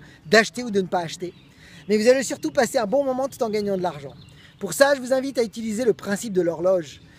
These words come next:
Pourquoi l'horloge ? Parce que c'est celui qui maîtrise le temps, qui contrôle la situation. Vous êtes un leader entrepreneur, vous avez une attitude plutôt aujourd'hui de proposer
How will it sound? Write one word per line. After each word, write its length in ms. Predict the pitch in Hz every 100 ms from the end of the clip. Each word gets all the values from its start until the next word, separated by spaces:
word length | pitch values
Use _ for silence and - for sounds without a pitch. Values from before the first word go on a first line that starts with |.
| - -
Pourquoi 240 | 202 349
l'horloge ? 340 | 277 254 285
Parce 200 | - 220
que 80 | -
c'est 120 | 220
celui 280 | 226 277 285
qui 160 | - 202
maîtrise 380 | 196 - 269 254
le 100 | 240
temps, 200 | 180 175 - -
qui 100 | 185
contrôle 460 | 208 202 - 202
la 80 | 170
situation. 560 | - 160 170 147 147 131 - - - 175
Vous 180 | 233
êtes 160 | 285 -
un 120 | 202
leader 400 | 196 262 285 294
entrepreneur, 800 | 285 - 247 240 233 208 220 240 - - -
vous 140 | 190
avez 140 | 240 254
une 80 | 269
attitude 440 | 247 240 262 185
plutôt 460 | 247 240 269 269 - - -
aujourd'hui 500 | 202 226 220 233 262
de 140 | 202
proposer 580 | 190 240 233 254 240 254